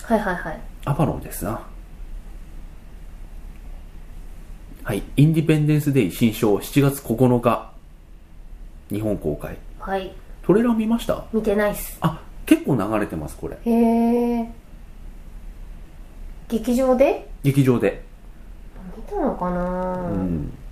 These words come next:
Speaker 2: 面白いのかな、これ。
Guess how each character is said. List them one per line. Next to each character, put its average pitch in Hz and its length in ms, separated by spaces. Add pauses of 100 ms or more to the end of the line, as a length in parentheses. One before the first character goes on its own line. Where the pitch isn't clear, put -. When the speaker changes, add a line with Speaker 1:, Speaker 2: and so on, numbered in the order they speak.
(400)
Speaker 2:
面 80 240
白 359 320
い - 20
の 208 100
か - 120
な、 110 840
こ 85 80
れ。 73 540